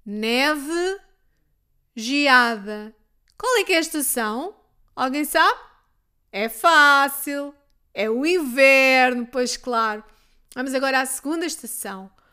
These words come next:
Flores, abelhas, germinar, florir. Vou repetir. Flores,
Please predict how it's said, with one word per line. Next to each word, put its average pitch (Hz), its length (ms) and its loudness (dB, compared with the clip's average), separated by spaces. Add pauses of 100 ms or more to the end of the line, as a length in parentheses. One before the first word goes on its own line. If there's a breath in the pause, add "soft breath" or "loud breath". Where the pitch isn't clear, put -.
(480)
Flores, 254 1160 -2 (680)
abelhas, 269 1120 0 (580)
germinar, 294 1120 0 (720)
florir. 294 960 -2 (540)
Vou 202 140 -10
repetir. 339 600 0 (600)
Flores, 262 1300 0